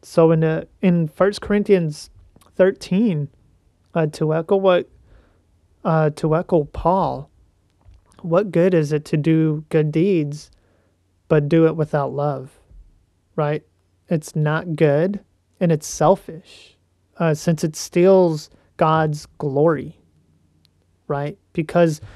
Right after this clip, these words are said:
when I do good deeds, who am I doing these good deeds for? Is it for myself, or is it for God?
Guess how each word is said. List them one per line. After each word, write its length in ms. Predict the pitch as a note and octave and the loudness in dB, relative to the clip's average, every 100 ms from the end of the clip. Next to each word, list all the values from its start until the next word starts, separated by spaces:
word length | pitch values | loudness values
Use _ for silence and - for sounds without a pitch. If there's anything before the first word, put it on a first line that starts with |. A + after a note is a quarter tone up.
| - - | -8 -2
when 140 | D#3+ | 2
I 140 | E3 | 2
do 200 | F3+ G#3 | 2 2
good 260 | F#3 G3 E3+ | 4 2 4
deeds, 380 | F3 F3+ F#3 - | 0 0 -2 -4
who 240 | - G3 | 2 4
am 100 | F#3 | 4
I 120 | E3+ | 0
doing 260 | E3 E3 D#3+ | -2 -2 -2
these 240 | E3 D#3 | -4 -6
good 220 | - D#3 D3+ | -2 -2 -2
deeds 320 | D#3 D3 - | -4 -4 -10
for? 480 | - D#3 D3+ C#3 - | -4 0 0 -2 -10
Is 160 | G#3 D#3 | -6 -4
it 140 | D#3+ | -4
for 220 | - - D#3+ | -6 -4 -2
myself, 680 | D3+ D#3 - E3+ A#3 - | -2 -4 -2 -2 -2 -4
or 80 | F#3 | -2
is 100 | E3+ | -2
it 80 | D#3 | -4
for 160 | - D3+ | -4 -4
God? 400 | D3+ F3 D#3+ | -2 -2 -4